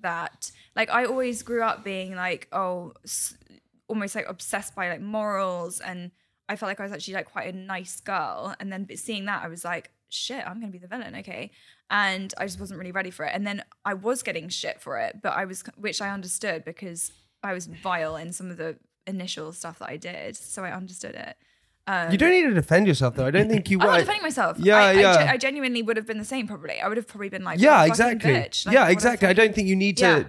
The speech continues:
Speaker 2: sort of, I just think you
Speaker 1: But
Speaker 2: gave a,
Speaker 1: it's,
Speaker 2: a reaction to
Speaker 1: but
Speaker 2: something.
Speaker 1: I think also I got caught up in the acting side of it 'cause I was like, "This is actually a performance." And when they say to you and you start, they're like,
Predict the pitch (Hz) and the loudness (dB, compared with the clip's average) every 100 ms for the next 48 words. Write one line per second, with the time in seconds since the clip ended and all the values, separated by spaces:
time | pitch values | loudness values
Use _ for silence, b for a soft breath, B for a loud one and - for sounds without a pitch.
0 | - - 160 151 - _ _ _ 156 175 | -4 0 2 2 -4 _ _ _ 0 2
1 | - 165 233 180 165 156 147 147 151 165 | 4 6 6 6 6 6 2 0 4 4
2 | 170 - 135 117 - 107 101 254 - 247 | 4 -2 -2 2 2 2 -2 -6 -8 -8
3 | 240 226 202 196 208 - - 214 208 214 | -4 -2 -2 -4 -6 -10 -10 -10 -8 -10
4 | - 190 190 190 208 - - - 190 175 | -10 -12 -12 -12 -10 -8 -8 -10 -14 -12
5 | 151 165 160 - 170 185 180 196 - _ | -12 -10 -12 -12 -12 -12 -10 -10 -12 _
6 | _ _ _ 220 214 208 208 - - 180 | _ _ _ -10 -10 -6 -6 -6 -10 -12
7 | - - 202 156 160 - - 190 170 - | -14 -14 -12 -12 -16 -12 -10 -10 -12 -18
8 | 208 208 262 262 269 262 - 170 165 170 | -8 -4 -2 -2 -4 -6 -8 -8 -12 -14
9 | 175 185 - - 175 165 - | -12 -10 -8 -10 -8 -8 -8